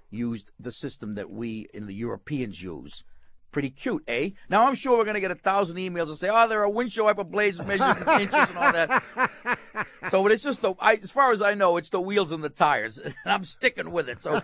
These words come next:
Speaker 1: who's our winner?
Speaker 2: Well, our winner this week is Kate Imholt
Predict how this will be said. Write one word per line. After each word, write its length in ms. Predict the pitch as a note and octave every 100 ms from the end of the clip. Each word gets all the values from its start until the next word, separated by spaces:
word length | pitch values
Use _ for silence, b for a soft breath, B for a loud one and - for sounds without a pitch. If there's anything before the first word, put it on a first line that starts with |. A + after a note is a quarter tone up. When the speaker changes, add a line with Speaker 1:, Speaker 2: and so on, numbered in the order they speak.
| -
Speaker 1:
who's 260 | A#3 C4+ G#3+
our 160 | G3
winner? 340 | F3+ F3 C3 - b b b
Speaker 2:
Well, 240 | - G#3+ B3
our 120 | F#3+
winner 280 | F#3+ B3 C4+
this 200 | B3 -
week 220 | G3+ A#3
is 140 | F#3 C3
Kate 440 | - - B3+ - _
Imholt 600 | A#3 F#3 A#2+ A#2+ C3+ -